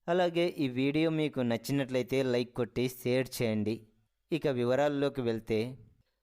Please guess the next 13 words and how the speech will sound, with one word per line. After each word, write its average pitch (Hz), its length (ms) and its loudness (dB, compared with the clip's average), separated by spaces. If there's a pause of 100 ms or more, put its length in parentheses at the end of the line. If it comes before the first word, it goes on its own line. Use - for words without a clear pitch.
(260)
నందమూరి 180 500 0
ఫ్యాన్స్ 151 380 -2
అయితే 156 260 0
బాలయ్య 151 460 -2
గారి 147 300 0
నటవారసుని 139 720 -2
కోసం 135 420 -2
ఎంతగా 131 500 -2
ఎదురుచూస్తున్నారో 139 880 -2
ప్రత్యేకంగా 135 720 -2
చెప్పాల్సిన 127 680 -4
పనైతే 120 520 -2
లేదు. 107 460 -4